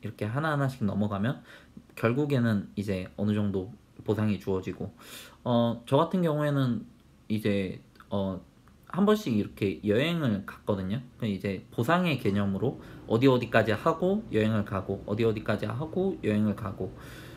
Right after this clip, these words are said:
너무 좋았어요. <laughs> 여행을 갔다 오니까 또 가고 싶어요. 그럼 이제 또 단기 계획을 만들고 이제 거-,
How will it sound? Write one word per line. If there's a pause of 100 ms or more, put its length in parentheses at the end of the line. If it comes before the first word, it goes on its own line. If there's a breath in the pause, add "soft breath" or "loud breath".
(920 loud breath)
너무
좋았어요. (500)
<laughs>
여행을
갔다
오니까
또
가고
싶어요.
그럼
이제 (460 loud breath)
또
단기
계획을
만들고 (340 loud breath)
이제
거-,